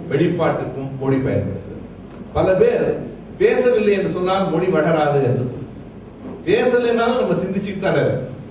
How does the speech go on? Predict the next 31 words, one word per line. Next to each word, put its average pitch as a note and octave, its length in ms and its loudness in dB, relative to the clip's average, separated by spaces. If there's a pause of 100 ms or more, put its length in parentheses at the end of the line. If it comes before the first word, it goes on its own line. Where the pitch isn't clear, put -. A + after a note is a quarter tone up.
(420)
எப்போது F3 520 2
மொழியை G#3+ 380 2
விட்டு G#3+ 260 2
நம்மை E3+ 200 0
பிரிக்க G#3 380 0
முடியும் F3 280 2
என்றால், B2+ 340 2 (420)
எப்போது G#3+ 540 6
நாம் D#3 300 2 (240)
நம்முடைய D3+ 400 4
மூளை G#3 320 6
சிந்திக்கிற F#3 540 2
சக்தியை E3 380 4
இழந்து F3+ 300 6
விடுகிறதோ E3 420 4 (100)
அப்போதுதான் E3 480 4
பிரிக்க - 240 2
முடியும். - 120 -6 (580)
பேசாமல் A3+ 640 4
இருந்தாலும் F#3 540 2
கூட, F3+ 120 2 (120)
பேசாதவர்கள் F3 720 4
தான் G3 220 4 (120)
உள்ளே - 240 4
பல E3 260 2
நேரங்களில் E3 600 2
கூடுதலாக F3+ 440 4
பேசிக் C#3+ 340 2
கொண்டிருக்கிறார்கள். B2 760 0 (160)
என்ன C#3+ 200 2
மாதிரி E3+ 420 2